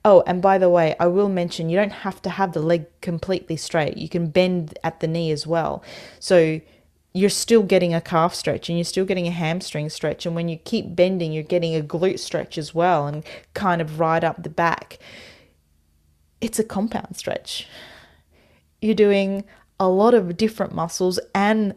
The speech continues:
the fascial system, the posterior chain, all in one.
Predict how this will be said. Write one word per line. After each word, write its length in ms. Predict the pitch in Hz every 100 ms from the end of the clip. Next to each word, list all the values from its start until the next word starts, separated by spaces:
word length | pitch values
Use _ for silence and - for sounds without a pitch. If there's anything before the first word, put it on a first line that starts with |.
| -
the 140 | 165
fascial 640 | 175 - 190 - - 165 147
system, 680 | - 180 - 175 196 233
the 320 | 220 175 165 -
posterior 640 | - 180 - 196 180 170 165
chain, 460 | - 165 202 254 - - - - _ _ _ _ _ _ _ _ _ _ _ _ _
all 240 | 226 214 214
in 180 | 180
one. 420 | 190 202 143 165